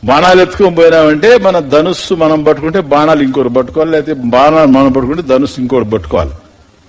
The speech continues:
అట్లా మనం పోయేది. పూర్వపు రోజుల్లో కూడా అంతే కదా. మాస్టర్లు దసరా పండుగ వచ్చినప్పుడు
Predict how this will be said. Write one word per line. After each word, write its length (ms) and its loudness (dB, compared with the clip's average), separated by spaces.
అట్లా 260 -2
మనం 280 0
పోయేది. 420 0
పూర్వపు 240 -2
రోజుల్లో 340 4
కూడా 160 2
అంతే 240 -2
కదా. 240 0
మాస్టర్లు 920 -6
దసరా 340 -2
పండుగ 300 0
వచ్చినప్పుడు 760 -6